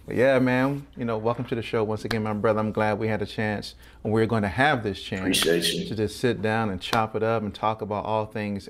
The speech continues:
Speaker 1: Accurate and, man, just really, really get into it. So, for those who are watching who may not know you, may not know your story, just walk us through your musical journey. How'd you get started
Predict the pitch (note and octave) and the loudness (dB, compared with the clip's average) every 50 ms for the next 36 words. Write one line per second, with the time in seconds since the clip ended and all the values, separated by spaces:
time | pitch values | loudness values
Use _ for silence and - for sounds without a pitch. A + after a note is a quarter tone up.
0 | - A2+ A2 A2+ A2 - A#2 A2 A2 A2 - - - - - - - - - - | -4 -2 -2 -2 -2 -4 -4 0 0 0 0 -2 -8 -16 -20 -20 -20 -20 -20 -20
1 | _ - A2 G#2+ G#2 G2+ G2+ F#2+ F#2+ F#2+ - - F#2+ F2 - - _ _ _ - | _ -6 -4 -2 0 0 -2 -2 -4 -6 -6 -8 -10 -12 -14 -18 _ _ _ -20
2 | - - G2+ A2 A#2+ A2+ G2 G#2 G2 G#2+ G2+ A2 A2+ A2+ A2+ G2+ A2 A2+ A#2+ A2 | -14 -6 -2 0 0 0 0 -2 -6 -2 2 2 4 4 2 2 0 0 0 0
3 | A2+ A2 B2+ B2 A#2 - - C#3+ D3 G2+ E2 E2 - - - - G#2 F#2+ F#2 F#2 | 0 0 0 0 0 2 2 2 2 2 -2 -4 -8 -8 -4 -2 0 0 0 -2
4 | F#2+ - - _ - - - - - - - - - A#2+ G#2+ C3 D3+ D#3 D3+ D3 | -4 -8 -14 _ -20 -20 -20 -20 -20 -20 -4 -2 0 2 4 4 6 6 4 4
5 | - E3 D3 C#3+ C#3+ C#3 B2+ A#2+ A2+ A#2 B2+ C#3 C#3 C3+ - D3 C3+ B2 C3 B2+ | 4 2 4 4 4 4 2 2 4 4 4 2 2 2 0 0 0 2 2 2
6 | A#2+ A#2+ B2+ C3 C3+ C#3+ E3 F3 - B2 A2 G#2+ G#2 G2+ G2+ G2 G2 G#2+ A2+ A#2 | 4 4 4 4 4 2 2 0 0 -2 -2 0 0 0 -2 -2 -2 -4 -4 -4
7 | A#2 G#2+ G#2+ A2 A2 - G#2+ G#2 G#2 G2 F#2+ F#2+ F#2+ - - - B2+ A#2+ G#2+ F#2+ | -4 -4 -4 -4 -4 -2 -2 -2 -2 -2 -4 -6 -8 -8 -4 0 2 2 2 2
8 | F#2 F2+ F#2 F2+ - _ - _ - - _ _ - F#3 F3 D#3+ B2+ C3+ C#3+ C#3+ | 2 0 -4 -8 -12 _ -20 _ -20 -20 _ _ -2 -2 -2 2 2 2 2 2
9 | D3 D#3 C3+ - D3 C#3 C3 C3 B2 B2+ B2 A#2+ A2+ A#2+ - A#2 G2+ A2 G#2 G2 | 0 -2 -4 0 0 2 2 2 2 2 0 0 0 -2 -4 -4 0 0 2 2
10 | F#2 F#2 G#2 A#2+ A#2 A2+ A2 A#2+ A#2+ - - - A2 A2+ A2 A2 G#2+ G#2+ - C#3 | 2 0 0 0 0 0 -2 -4 -6 -6 -2 0 2 4 4 4 4 4 2 -2
11 | C#3 - | -10 -16